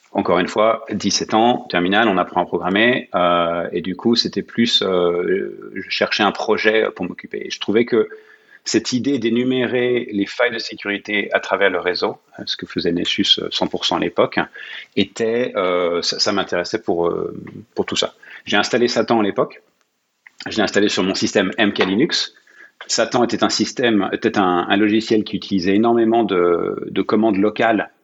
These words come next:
Linux, euh, Unix pour fonctionner. Et en fait, euh, les trois quarts de ces commandes n'existaient pas sur ma, ma distribution Linux. Donc, après une semaine à l'installer, compiler, et cetera, les commandes qui manquaient et voir le résultat, je me suis dit, ben, je vais, euh,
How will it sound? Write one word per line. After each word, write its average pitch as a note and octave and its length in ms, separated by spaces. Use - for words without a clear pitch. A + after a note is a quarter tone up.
Linux, G2+ 380
euh, F#2 180
Unix A2 460
pour - 140
fonctionner. G2+ 520
Et F2 80
en F2 100
fait, - 460
euh, F2 520
les F2+ 180
trois - 280
quarts A2+ 200
de G2+ 100
ces - 260
commandes G#2+ 380
n'existaient F#2 600
pas A2 260
sur - 400
ma, F2+ 340
ma F2+ 120
distribution F#2 640
Linux. F2+ 420
Donc, - 420
après G2 300
une A2 100
semaine B2 400
à G#2+ 60
l'installer, G#2 540
compiler, G#2 520
et G2+ 40
cetera, G2+ 420
les F#2+ 80
commandes F#2+ 260
qui - 120
manquaient F#2+ 380
et F#2 60
voir G2 200
le F#2+ 80
résultat, F#2 360
je G#2 100
me F#2 60
suis - 120
dit, A2 120
ben, F#2 220
je - 140
vais, F2 200
euh, - 260